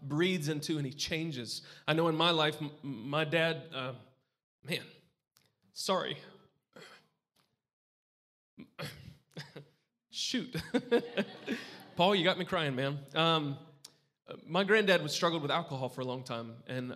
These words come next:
um, my dad has never struggled with alcohol. And so I've never had to think twice about whether or not I needed to struggle with it.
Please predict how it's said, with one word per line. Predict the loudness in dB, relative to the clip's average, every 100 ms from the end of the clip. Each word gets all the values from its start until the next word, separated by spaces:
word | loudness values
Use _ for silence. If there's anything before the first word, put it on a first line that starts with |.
| -8
um, | -8 -6 -8 -10 -8
my | -4
dad | 2 2 2
has | -2 -2
never | -2 -2
struggled | -4 -4 -6 -6
with | -10
alcohol. | -12 -14 -18 -20 _ _ _ _ -14
And | -4
so | -2
I've | 2
never | 2 2
had | 2 0
to | -2
think | -6 -8
twice | -2 -2 -2 -6 -16 -20 _ -4
about | 0 2
whether | 2 2
or |
not | 0 0
I | 0
needed | 0 -2 -4
to | -8
struggle | -6 -6 -6
with | -8 -8
it. | -14